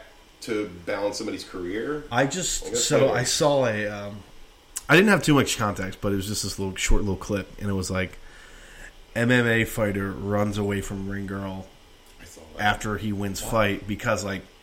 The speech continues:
Speaker 2: he won a fight and then he put his arm around this ring girl's waist, and apparently she, like, sued him or accused him of sexual assault. So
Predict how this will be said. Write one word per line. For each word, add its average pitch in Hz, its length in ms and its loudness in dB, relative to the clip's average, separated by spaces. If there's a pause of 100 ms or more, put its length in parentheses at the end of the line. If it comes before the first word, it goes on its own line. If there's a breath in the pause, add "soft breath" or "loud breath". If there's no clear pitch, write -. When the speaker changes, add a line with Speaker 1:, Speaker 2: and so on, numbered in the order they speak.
(600 loud breath)
Speaker 2:
he 147 80 2
won 147 200 6
a 147 40 4
fight 143 400 4
and 110 160 -2
then 107 100 0
he 98 60 -6
put - 160 -6
his 101 100 -4
arm 104 480 -6
around 101 300 -2
this 92 200 -8
ring 104 120 -4
girl's 95 240 -6
waist, 98 420 -4
and 98 140 -6
apparently 95 380 -4
she, 95 160 -8
like, 90 180 -6
sued 104 320 0
him 101 160 -2
or 95 60 -2
accused 95 280 -2
him 95 140 -4
of 95 60 -8
sexual 92 360 -2
assault. - 460 -4 (500 loud breath)
So 127 420 4